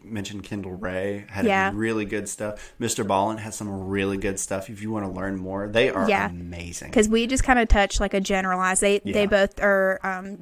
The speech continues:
Speaker 2: YouTube content creators who go into things, like, very in-depth and
Speaker 1: In-depth,
Speaker 2: in a
Speaker 1: yeah.
Speaker 2: narrative format type of setting.
Speaker 1: Mm-hmm.
Speaker 2: But, yes. Um, well, thank you again for joining us on Weird Side Podcast.
Speaker 1: Yes,
Speaker 2: And
Speaker 1: thank
Speaker 2: we
Speaker 1: you, everybody.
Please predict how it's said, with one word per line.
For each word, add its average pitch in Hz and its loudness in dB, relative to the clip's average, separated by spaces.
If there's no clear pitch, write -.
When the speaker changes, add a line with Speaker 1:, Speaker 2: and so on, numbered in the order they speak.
Speaker 2:
YouTube 202 0
content 190 -6
creators 190 -4
who 190 -2
go 190 2
into 185 2
things, 185 -6
like, 190 -10
very 175 -6
in-depth 185 -6
and 190 -10
Speaker 1:
In-depth, 190 -14
Speaker 2:
in 196 -4
a 190 -6
Speaker 1:
yeah. 190 -6
Speaker 2:
narrative 190 -4
format 190 -4
type 196 -2
of 208 -4
setting. 196 -2
Speaker 1:
Mm-hmm. 110 -8
Speaker 2:
But, 196 0
yes. 254 0
Um, 202 -4
well, 240 4
thank 269 6
you 254 6
again 254 4
for 208 6
joining 233 6
us 311 2
on 208 4
Weird 208 0
Side 190 2
Podcast. 254 -2
Speaker 1:
Yes, - -12
Speaker 2:
And 208 -2
Speaker 1:
thank - -4
Speaker 2:
we - -2
Speaker 1:
you, 127 -4
everybody. 104 -6